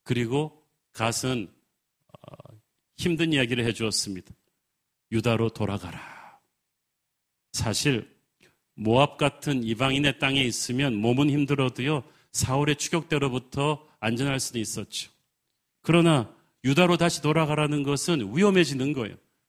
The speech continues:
사울의 추격대가 있는 곳으로 돌아가라는 거였어요. 여러분, 하나님의 뜻이 인간적으로 우리에게 위험하고 힘든 것일 수도 있어요. 그러나 내가 편하고 좋은 것만을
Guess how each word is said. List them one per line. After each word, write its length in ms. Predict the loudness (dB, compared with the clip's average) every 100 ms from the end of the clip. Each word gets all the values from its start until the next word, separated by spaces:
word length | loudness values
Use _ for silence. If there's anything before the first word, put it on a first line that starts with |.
| _ _
사울의 400 | -4 2 4 4
추격대가 560 | 0 -2 -2 0 0 0
있는 640 | 2 2 2 2 0 -10 _
곳으로 320 | -6 -2 -4
돌아가라는 640 | 0 2 4 2 0 -2
거였어요. 420 | -2 -4 -6 -8 -10 _ _ _ _ -20 -20 -4
여러분, 300 | -2 0 0
하나님의 840 | -2 -2 0 2 2 2 0 -2 _ _ _ _ _ _
뜻이 580 | -2 -2 -2 -2 -4 _ _ _ _
인간적으로 580 | -4 0 0 0 -2 0
우리에게 480 | 0 -2 -2 -2 -4
위험하고 420 | 0 0 0 -2
힘든 380 | -4 -4 -4 -2
것일 260 | -4 -6 -6
수도 240 | -6 -8
있어요. 460 | -8 -6 -6 -8 -14 _ _ _ _ _ _ _ _ _
그러나 500 | 4 6 6 4 -2 -20 _
내가 440 | 0 2 2 0
편하고 440 | -2 0 0 2 0
좋은 400 | -2 -2 0 2
것만을 760 | 0 0 2 2 2 0 -4